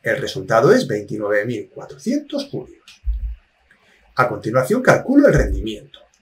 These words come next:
El rendimiento se calcula como la energía potencial dividido el calor que la máquina suministra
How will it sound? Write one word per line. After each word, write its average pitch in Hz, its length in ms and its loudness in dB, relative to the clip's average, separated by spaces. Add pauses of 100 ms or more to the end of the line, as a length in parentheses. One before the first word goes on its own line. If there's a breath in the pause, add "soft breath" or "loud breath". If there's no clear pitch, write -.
El - 120 -4
rendimiento 247 540 2
se 185 120 -2
calcula 143 520 4
como 117 180 -2
la 117 100 2
energía 202 440 -2
potencial 220 760 2
dividido 147 760 2
el 175 260 4
calor - 500 6
que 127 140 0
la 117 340 2 (140)
máquina 143 640 0 (180)
suministra 208 880 0